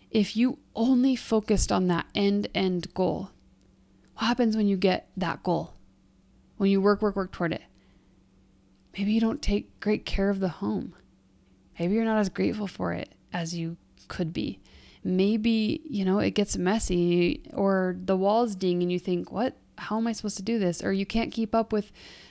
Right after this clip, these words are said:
the yard. Like, it, it, it, there's so much. You go from having this tiny little home to maybe having your dream home, and there's so much that you're not used to doing or used to taking care of. You don't have these principles and habits in place.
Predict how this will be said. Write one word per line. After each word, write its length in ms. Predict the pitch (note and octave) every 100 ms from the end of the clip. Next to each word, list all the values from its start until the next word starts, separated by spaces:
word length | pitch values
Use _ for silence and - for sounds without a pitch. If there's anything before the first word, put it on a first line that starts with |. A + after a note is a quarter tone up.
| -
the 120 | A3
yard. 480 | G#3+ A#3+ C4 A#3+ G3
Like, 240 | F#3 F3 -
it, 200 | F#3+ -
it, 220 | A3 G3+
it, 240 | A3 - -
there's 220 | G3+ -
so 420 | - A#3 A3 A#3
much. 540 | A3+ G3+ A#3+ - -
You 60 | G3
go 200 | F3+ G#3+
from 240 | G#3+ F#3+
having 340 | F3 G3 F3+ F3+
this 180 | F3+ -
tiny 340 | - A3 A3+
little 240 | G#3+ G3
home 180 | F#3 F#3
to 140 | F3+ F3+
maybe 220 | F3 F3
having 320 | F3 E3+ E3+
your 100 | E3+
dream 320 | D#3+ F3+ F3+
home, 320 | D#3 F3 E3+ D#3+ - - - - -
and 460 | G3 F#3 F3 E3+ F3
there's 200 | F#3 F3
so 260 | - F#3+
much 300 | F#3+ F3+ -
that 140 | F3+ F#3
you're 140 | F3
not 340 | E3+ E3+ E3 - _ _ _ _ _
used 460 | - F#3 G3 - -
to 80 | D#3+
doing 460 | D#3+ E3 - F#3 - _ -
or 120 | G3+
used 340 | F#3+ G#3+ G#3+ -
to 60 |
taking 400 | G3 F3+ F3 E3+
care 300 | D#3+ - E3+
of. 180 | E3 F3+ -
You 100 | F#3+
don't 180 | G3+ F3
have 180 | F#3+
these 280 | F3+ F3 - - - - -
principles 480 | - A#3 A3 G3+ F#3+
and 120 | F3
habits 460 | E3 F#3+ F#3 F3+ -
in 120 | E3
place. 540 | D#3+ - E3+ - -